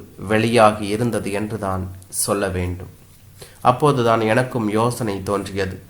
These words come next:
அந்த செய்தி அவனுக்கு புதிய உற்சாகத்தை தந்தது. காரணம், அந்த பிரிவு இயக்குனர் அவனுக்கு ஏற்கனவே அறிமுகமானவர் என்று தான் சொல்ல வேண்டும். ஜானகியிடம் அந்த அறிவிப்பை காட்டியவாறே,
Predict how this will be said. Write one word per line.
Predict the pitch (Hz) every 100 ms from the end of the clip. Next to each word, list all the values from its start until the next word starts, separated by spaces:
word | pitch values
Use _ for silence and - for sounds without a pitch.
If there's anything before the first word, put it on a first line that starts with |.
| - - -
அந்த | 160 185
செய்தி | 185 214 208 196
அவனுக்கு | 160 160 151 147
புதிய | 147 160 180 160
உற்சாகத்தை | 147 147 185 156 127 117
தந்தது. | 107 95 95 92 - - - - -
காரணம், | 104 98 101 135 - - - - -
அந்த | 131 156 143 123 - - -
பிரிவு | 185 220 196
இயக்குனர் | 160 151 147 143 127 107 - -
அவனுக்கு | - 117 123 117 - 117 104 90 - - - - -
ஏற்கனவே | 120 160 175 170 135 120 104
அறிமுகமானவர் | 107 127 180 180 120 113 110 107
என்று | 107 110 127
தான் | 110 98 92
சொல்ல | - 98 95
வேண்டும். | 90 92 92 90 - - - - - - - -
ஜானகியிடம் | 139 185 220 208 185 156 139
அந்த | - 120 101
அறிவிப்பை | 113 147 180 180 131 120 107 -
காட்டியவாறே, | 131 131 143 127 107 107 107 117